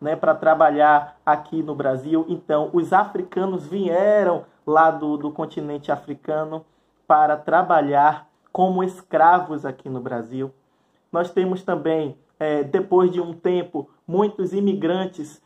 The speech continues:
vieram para o Brasil, imigrantes de vários locais do mundo vieram para o nosso país.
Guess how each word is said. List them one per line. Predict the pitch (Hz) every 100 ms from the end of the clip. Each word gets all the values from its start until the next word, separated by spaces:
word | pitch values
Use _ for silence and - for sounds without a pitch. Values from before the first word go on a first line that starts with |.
| _
vieram | 139 180 165 170 185 175
para | 156 143
o |
Brasil, | 139 135 131 147 147 151
imigrantes | 180 190 175 190 196
de | 180
vários | 160 156 185 202 202
locais | 185 175 - 170 -
do | 160
mundo | 151 160 170 160 170 - _ _
vieram | 143 156 143 143 151 _ _
para | 151 147 151
o | 160
nosso | 139 131 -
país. | 185 143 110 -